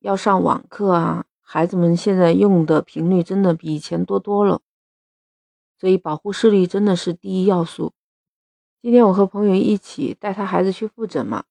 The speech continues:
我才发现原来在我们人类历史上有一个最古老的传染病，居然是跟眼睛有关的，就是沙眼。可能你会觉得比较陌生哦，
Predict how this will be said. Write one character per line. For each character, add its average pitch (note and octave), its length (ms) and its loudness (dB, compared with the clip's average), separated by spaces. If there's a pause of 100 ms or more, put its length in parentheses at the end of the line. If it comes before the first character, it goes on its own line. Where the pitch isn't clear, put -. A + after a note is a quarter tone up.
(680)
我 F3 80 -12
才 G3 120 -4
发 A3 220 -4
现 G3+ 320 2 (120)
原 F3 180 -4
来 G3+ 180 2
在 G#3+ 200 0
我 E3+ 180 2
们 D#3 200 2
人 E3 220 2
类 G3+ 100 2
历 G#3+ 160 2
史 - 160 -8
上 E3+ 280 -6 (420)
有 E3+ 180 0
一 F3 160 2
个 G3+ 300 -2 (260)
最 A#3+ 180 0
古 E3 280 0
老 F#3+ 160 4
的 D#3 140 -2
传 D#3 260 -2
染 D#3+ 180 0
病， D#3+ 240 -6 (520)
居 B3 100 -2
然 A#3 100 4
是 B3 60 2
跟 A#3 160 4
眼 D#3 220 4
睛 F#3+ 120 0
有 F#3 160 4
关 E3 300 -2
的， - 200 -2 (1000)
就 B3 100 -4
是 A3 160 2
沙 A#3 380 2
眼。 F#3+ 320 0 (840)
可 A3 100 -6
能 A#3+ 180 6
你 G3+ 120 6
会 A#3 160 6
觉 F3 200 2
得 F#3+ 200 4
比 F3+ 120 -10
较 F#3+ 120 0
陌 A3 240 6
生 F3+ 260 -2
哦， D#3 220 -2